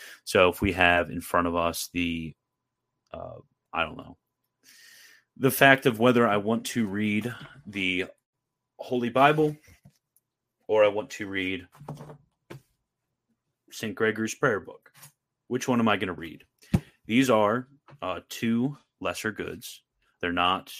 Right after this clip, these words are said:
uh, complete goodness subsisting in itself, which would be God.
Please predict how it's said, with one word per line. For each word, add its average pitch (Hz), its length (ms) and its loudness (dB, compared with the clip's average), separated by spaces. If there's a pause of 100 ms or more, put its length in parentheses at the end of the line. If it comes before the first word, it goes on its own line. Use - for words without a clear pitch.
uh, 85 180 -6
complete 92 560 -8
goodness 87 400 -6
subsisting 80 460 -12
in 82 80 -10
itself, 78 320 -10
which 80 140 -12
would 85 60 -20
be 90 100 -8
God. 78 360 -8